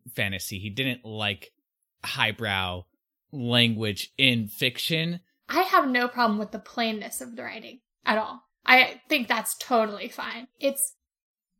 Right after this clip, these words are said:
Speaker 2: the ways in which, the, I guess the balance of what, how, what he's writing about and where his focus ends up being in terms of his writing is what bothers me. Um, because he's very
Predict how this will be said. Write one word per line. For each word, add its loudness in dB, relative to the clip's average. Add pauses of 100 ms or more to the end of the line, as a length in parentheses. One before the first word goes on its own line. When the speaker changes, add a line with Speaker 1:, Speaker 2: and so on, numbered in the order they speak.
(100)
Speaker 2:
the 6
ways 4
in 0
which, 4 (680)
the, 0
I 6
guess 4
the 8
balance 6
of 0
what, 2 (220)
how, 0
what 2
he's 0
writing 2
about 2
and 4
where 2
his -2
focus -2
ends 2
up -4
being -6
in -6
terms -6
of -10
his -6
writing -4 (160)
is -4
what -4 (220)
bothers 4
me. -6 (200)
Um, 4
because -2
he's -6
very 2